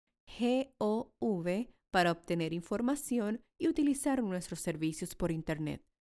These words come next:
Hay varias cosas que puede hacer por Internet. Solicitar la mayoría de los beneficios, iniciar o finalizar su solicitud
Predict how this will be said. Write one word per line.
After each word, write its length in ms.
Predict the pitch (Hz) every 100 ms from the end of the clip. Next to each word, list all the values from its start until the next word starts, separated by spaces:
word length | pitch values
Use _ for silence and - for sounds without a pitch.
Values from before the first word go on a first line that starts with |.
| _ -
Hay 180 | 311 339
varias 460 | 294 285 294 269 -
cosas 500 | 233 240 220 170 -
que 160 | 143
puede 220 | 151 151
hacer 340 | 214 - 233 220
por 160 | 190
Internet. 580 | 156 147 147 143 143 135 _ _ _ _
Solicitar 640 | - 285 247 220 - 165
la 100 | 185
mayoría 440 | 220 233 185 170 165
de 100 | 185
los 180 | 185 -
beneficios, 840 | 156 151 170 170 - 226 262 - - _ _ _ _
iniciar 640 | 320 320 233 - 180 170 -
o 40 | 185
finalizar 600 | 185 165 151 156 160 160
su 140 | 185
solicitud 640 | - 196 196 220 - 226